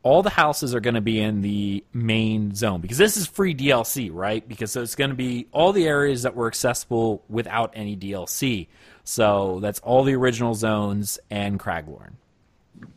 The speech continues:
So you're not gonna see anything in Rothgar. You're not gonna see anything in the Gold Coast, um, or,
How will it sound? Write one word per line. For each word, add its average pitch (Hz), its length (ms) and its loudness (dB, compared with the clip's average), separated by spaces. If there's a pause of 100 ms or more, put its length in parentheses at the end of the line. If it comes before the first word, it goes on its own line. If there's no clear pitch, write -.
(180)
So 117 140 0
you're 120 100 4
not 127 160 4
gonna 135 100 -2
see 127 160 -2
anything 127 300 -2
in 123 80 0
Rothgar. 117 560 4
You're 107 80 -4
not 107 180 -2
gonna 110 120 -6
see 110 180 -6
anything 113 420 -4
in 110 120 0
the 107 60 -4
Gold 107 340 -4
Coast, - 680 -4 (500)
um, 76 600 -12
or, 80 800 -6